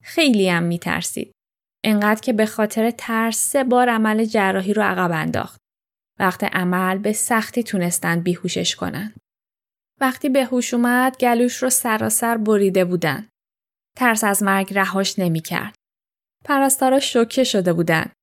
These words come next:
می‌گفتن تا به حال بیماری نداشتن که انقدر عاشق زندگی باشه و از مرگ بترسه.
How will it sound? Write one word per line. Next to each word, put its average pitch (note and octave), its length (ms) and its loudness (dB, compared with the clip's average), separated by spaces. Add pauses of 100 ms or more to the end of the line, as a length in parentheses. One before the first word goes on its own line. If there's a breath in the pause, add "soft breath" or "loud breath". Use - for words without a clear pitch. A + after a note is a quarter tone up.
(220)
می‌گفتن A#3+ 420 4
تا A#3+ 160 2
به G#3 100 0
حال A3+ 180 2
بیماری A3 460 4
نداشتن F#3+ 680 2
که F#3+ 300 -4
انقدر G3 680 0
عاشق F#3 420 -2
زندگی F3+ 520 0
باشه G3 300 -2
و G3+ 40 0
از F3+ 220 0
مرگ F3+ 380 0
بترسه. F3 680 -2